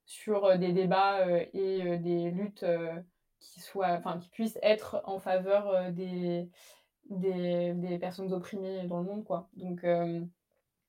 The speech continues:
donc je pense que c'est, c'est aussi une des raisons pour lesquelles il y a eu autant de débats, euh,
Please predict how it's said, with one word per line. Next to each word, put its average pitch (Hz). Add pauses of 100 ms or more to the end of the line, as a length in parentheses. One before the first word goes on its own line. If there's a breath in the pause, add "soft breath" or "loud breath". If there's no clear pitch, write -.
(260)
donc 190
je 175
pense 196
que 196
c'est, 180 (180)
c'est -
aussi 214
une 220
des 208
raisons 190
pour 196
lesquelles 180
il -
y 175
a -
eu -
autant 175
de 180
débats, 175
euh, 170